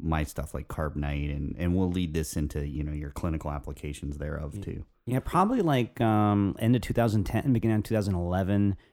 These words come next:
Speaker 2: Uh, I distinctly remember a tweet that Dave Asprey put out about your carb backloading book,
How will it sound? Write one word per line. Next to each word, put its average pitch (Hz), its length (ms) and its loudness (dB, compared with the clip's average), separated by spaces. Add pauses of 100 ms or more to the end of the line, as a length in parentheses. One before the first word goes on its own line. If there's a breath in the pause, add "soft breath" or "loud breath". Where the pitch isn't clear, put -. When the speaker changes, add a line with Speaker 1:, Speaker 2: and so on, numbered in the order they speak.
(180 soft breath)
Speaker 2:
Uh, 92 360 0
I 113 260 0
distinctly 123 540 2
remember 104 840 6
a 90 400 0
tweet 107 800 0
that 85 420 -4
Dave 101 240 2
Asprey 92 460 -2
put 87 220 -2
out 80 260 -2
about 85 320 -2
your 82 120 -6
carb 101 340 -2
backloading 78 560 -4
book, 82 240 -4